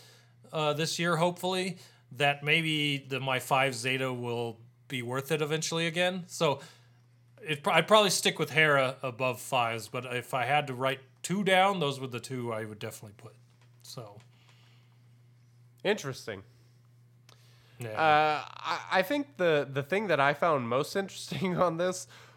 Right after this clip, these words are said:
Speaker 2: was that five people put Daka. You're getting the Zeta back. I mean,
Speaker 1: There,
Speaker 2: I
Speaker 1: that's
Speaker 2: mean,
Speaker 1: why
Speaker 2: I gue-, I guess.
Speaker 1: that's, okay, so that's
Speaker 2: I mean, I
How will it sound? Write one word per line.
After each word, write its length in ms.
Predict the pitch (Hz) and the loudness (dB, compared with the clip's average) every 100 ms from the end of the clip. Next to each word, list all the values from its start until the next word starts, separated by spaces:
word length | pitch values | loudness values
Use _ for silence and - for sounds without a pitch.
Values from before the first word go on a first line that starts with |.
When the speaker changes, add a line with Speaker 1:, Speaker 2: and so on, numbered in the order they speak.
| - | -4
Speaker 2:
was 240 | 147 156 | 2 4
that 260 | 147 151 - | 4 2 2
five 320 | - 143 175 | 4 4 4
people 320 | 185 180 185 180 | 0 -2 -2 -4
put 360 | - 156 127 | -2 -2 0
Daka. 480 | 123 135 - 185 190 - - _ | 2 2 2 -2 -2 -6 -20 _
You're 200 | 147 175 | 0 2
getting 420 | 143 214 247 196 | 6 6 6 4
the 100 | 170 | 0
Zeta 340 | 160 190 190 143 | 4 4 6 4
back. 560 | 143 202 175 120 - - - | 8 8 8 4 -4 -20 -4
I 80 | 143 | 2
mean, 380 | 156 165 160 139 - - - - _ - 160 - _ _ _ _ _ _ _ - _ _ - - - - - - - - 160 - - - - _ _ - | 4 4 4 -2 -10 -20 -20 -20 _ -18 -18 -18 _ _ _ _ _ _ _ -20 _ _ -20 -18 -14 -16 -18 -18 -18 -16 -18 -18 -20 -20 -20 _ _ 4
Speaker 1:
There, 300 | 175 190 190 | 8 8 8
Speaker 2:
I 40 | |
Speaker 1:
that's 180 | 156 202 | 8 8
Speaker 2:
mean, 80 | - | 8
Speaker 1:
why 160 | 214 202 | 10 10
Speaker 2:
I 80 | 185 | 8
gue-, 80 | 180 | 6
I 100 | 165 | 6
guess. 580 | 143 165 240 - - - - | 6 6 6 4 -6 -10 6
Speaker 1:
that's, 340 | 190 214 - | 6 6 4
okay, 200 | 190 202 | 4 4
so 140 | 165 196 | 4 6
that's 220 | 208 240 | 8 10
Speaker 2:
I 20 | |
mean, 120 | 190 | 10
I 180 | 185 165 | 8 6